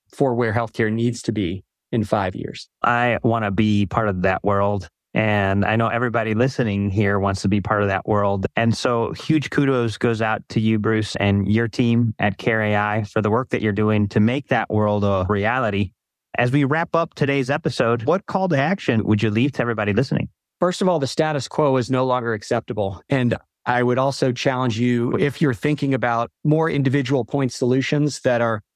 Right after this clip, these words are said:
Speaker 1: backup cameras, that's not gonna create the transformative change that every organization needs. I would challenge folks to get out of their comfort zone and don't start thinking about how you're gonna solve things with a product or a, a vendor that you've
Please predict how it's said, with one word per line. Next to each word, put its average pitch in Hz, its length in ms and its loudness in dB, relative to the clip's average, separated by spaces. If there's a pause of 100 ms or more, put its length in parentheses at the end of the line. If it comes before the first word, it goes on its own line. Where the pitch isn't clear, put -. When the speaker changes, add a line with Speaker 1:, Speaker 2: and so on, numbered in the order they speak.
(180)
Speaker 1:
backup 139 320 -2
cameras, 147 480 -2 (240)
that's 156 260 0
not 143 300 -2
gonna 123 280 0 (280)
create 127 380 0
the 123 80 0
transformative 120 760 -2
change 110 800 -2
that 123 140 2
every 117 200 0
organization 110 680 0
needs. 107 400 -2 (180)
I 139 80 0
would 123 160 -2
challenge 143 840 0 (120)
folks 123 280 0
to 135 80 0
get 117 140 0
out 120 160 0
of 120 80 -2
their 113 100 -2
comfort 120 380 -4
zone 113 400 -2
and 113 400 -2 (360)
don't 151 420 0
start - 360 -2
thinking 139 320 0
about 113 360 0
how 127 180 -2
you're 117 180 0
gonna 117 220 0
solve 117 320 0
things 117 340 -2
with 120 320 -6 (400)
a - 80 0
product 131 460 -2
or 123 160 2
a, 110 60 0 (240)
a 131 80 2
vendor 120 340 0
that 117 120 0
you've 117 300 -2